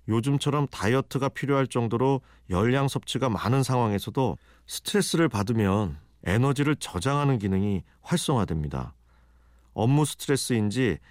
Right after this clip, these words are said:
남자친구로 인한 스트레스인지 구분을 하지 못하고 무조건 배와 다리의 에너지 저장 창고에 지방을 군수 물자로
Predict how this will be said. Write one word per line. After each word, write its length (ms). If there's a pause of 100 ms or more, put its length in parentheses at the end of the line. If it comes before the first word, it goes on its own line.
(160)
남자친구로 760
인한 220
스트레스인지 720
구분을 480
하지 180
못하고 560 (320)
무조건 720 (240)
배와 400
다리의 600 (300)
에너지 380
저장 320
창고에 580 (260)
지방을 600 (200)
군수 360
물자로 540